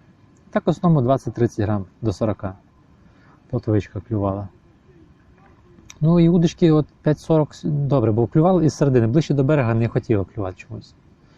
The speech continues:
Чомусь не було риби біля берега. Ну, а так можна, в принципі, ловити. Можна ловити. Думаю, колись будуть ті карасі, ну, просто я на них не потрапив. Вже пік кльову десь був два-три тижні тому.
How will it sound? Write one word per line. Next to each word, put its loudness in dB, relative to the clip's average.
Чомусь -4
не 2
було 2
риби -2
біля -2
берега. -6
Ну, -2
а 0
так -6
можна, 2
в -4
принципі, 0
ловити. 0
Можна -4
ловити. 0
Думаю, 4
колись 2
будуть 4
ті -6
карасі, 0
ну, 0
просто 0
я 2
на 2
них -2
не 0
потрапив. -6
Вже 0
пік 0
кльову 2
десь 0
був 2
два-три -4
тижні -2
тому. 0